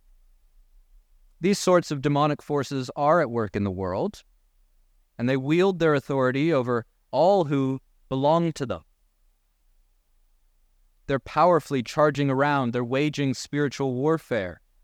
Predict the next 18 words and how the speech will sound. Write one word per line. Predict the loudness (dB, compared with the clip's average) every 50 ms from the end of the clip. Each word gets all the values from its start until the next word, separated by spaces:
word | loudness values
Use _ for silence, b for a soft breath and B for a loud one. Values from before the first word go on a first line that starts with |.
| _ _ _ _ _ _ _ _ _ _ _ _ _ _ _ _ _ -2
on | 0 2
the | 2 4
unsealed. | 4 2 2 0 0 0 0 2 2 2 0 -2 -6 -10 _ _ _ _ _ _ _ _ _ _ _ _ _ _ -20 -20 _ _ -20 -20 _ _ _ _ -20 _ _ _ _ _ _ _ _ _ -4
And | 0 2 4
most | 6 4 4 2 0
people | -4 -2 0 2 0 2 4
are | 2 2 2
in | 2 -2
such | -4 -8 -2 0 0 0 0 -2 -12 -12
spiritual | -12 -10 -4 -2 0 0 0 0 -2 -6 -2
darkness, | 0 0 -2 -2 -2 -4 -8 -8 -8 -10 -6
they | -4 -4 -4
don't | 0 0 0 0 0 -6 _ _ _ _ _
see | -16 -12 -4 -2 0 0
it | 0 -2 _ _ _ _ _ _ _
all | 0 2 2 2
around | 4 2 4 4 4 2 2 0
them. | -2 -6